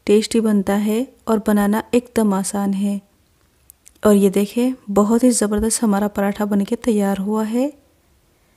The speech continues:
आप चाहे तो इसको बच्चों के टिफ़िन बॉक्स में भी दे सकते हो। बनाना एकदम आसान है और टेस्ट बहुत ही ज़बरदस्त आता है। आप चाहे तो इसको चटनी के साथ,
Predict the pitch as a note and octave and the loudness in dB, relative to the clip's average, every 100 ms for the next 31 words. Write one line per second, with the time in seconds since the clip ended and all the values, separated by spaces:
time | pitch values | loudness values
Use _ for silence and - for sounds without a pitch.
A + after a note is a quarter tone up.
0 | _ _ _ _ _ - A#3+ B3 - C4+ | _ _ _ _ _ 0 2 2 2 2
1 | C4 C4+ C4+ C4 - A3 G3+ G#3 G#3+ A#3 | 4 2 2 0 0 0 0 0 -2 -2
2 | A3 A3 G#3+ G#3 G3+ - - G#3+ G#3 A3 | -2 -2 0 2 2 -2 -2 -2 0 0
3 | G3+ G3+ G#3 G3+ - G#3+ G#3 B3 - _ | 0 -2 -4 -6 -2 0 0 -4 -6 _
4 | _ _ - G#3 A3 A#3 C#4+ C4 A#3+ B3+ | _ _ -2 2 4 6 4 4 4 4
5 | A3 G#3 G#3+ G#3+ A3 A3 A3 - G#3 G#3 | 4 0 -2 0 0 0 -2 -2 -2 2
6 | G#3 G#3 A3 G#3 A#3+ B3 G#3 G3 G3 G3+ | 0 0 -4 -2 -2 -2 0 0 -2 -2
7 | G#3 G#3 G3+ G3 G#3+ A3 _ _ _ _ | -4 -4 -6 -4 -6 -8 _ _ _ _
8 | _ _ _ _ - G#3 - G#3+ G#3+ G#3 | _ _ _ _ 0 0 2 0 0 -2
9 | G#3 G#3 G3+ G3+ G3+ G#3 G#3+ G#3 G#3+ G#3 | -2 -2 0 0 0 0 -2 -2 -2 -2